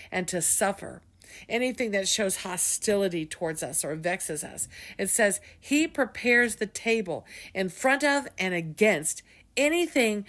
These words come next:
that is trying to bring distress and shut us up and cramp us in and put us down." See, the word of God says we've been set free from the snare of the fowler.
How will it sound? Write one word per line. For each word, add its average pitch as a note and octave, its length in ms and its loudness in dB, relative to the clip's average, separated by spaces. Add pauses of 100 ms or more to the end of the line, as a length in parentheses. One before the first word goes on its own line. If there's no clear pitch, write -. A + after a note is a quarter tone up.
(200)
that G3+ 120 6
is E3+ 200 0
trying G3 480 -2
to G3+ 100 -6
bring E3+ 320 -4
distress E3 760 -4 (340)
and D#3+ 180 -2
shut D#3 280 0
us D#3+ 200 0
up C#3 260 -6 (280)
and D#3+ 160 -8
cramp E3 340 -2
us E3+ 220 -2
in D3 280 -6 (300)
and D#3+ 200 -4
put D#3+ 180 -2
us D#3 160 -4
down." D3+ 400 -10 (260)
See, A#3 320 0
the G3 160 0
word B3 200 2
of G3+ 100 -4
God G#3 220 0
says G3 260 -2
we've G3+ 180 -4
been F3+ 140 -4
set - 300 -4
free G#3+ 260 -4
from F3 240 -8
the D#3+ 80 -6
snare D#3+ 320 -2
of D3+ 80 -6
the D#3 120 -10
fowler. C#3 480 -12